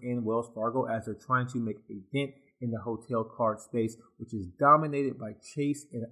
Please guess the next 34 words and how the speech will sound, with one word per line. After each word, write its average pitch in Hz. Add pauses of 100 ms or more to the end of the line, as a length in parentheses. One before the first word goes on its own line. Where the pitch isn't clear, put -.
Amex 139 (320)
with 120 (260)
their 107 (400)
Hyatt, 127 (520)
uh, 104
Hilton, 123
and 107 (260)
Marriott 104 (180)
cards. 120 (720)
Um, 131
it's 131
actually 190
funny. 123
I 110
remember, 123
uh, 104 (240)
you -
know, - (340)
staying 127
at 113
a 104 (140)
Quality 110
Inn 110 (120)
as 104
a 107 (220)
kid. 110 (140)
It's, 139
this 185
might 185
actually 147
be 131
a - (180)
pretty 139 (200)
significant 127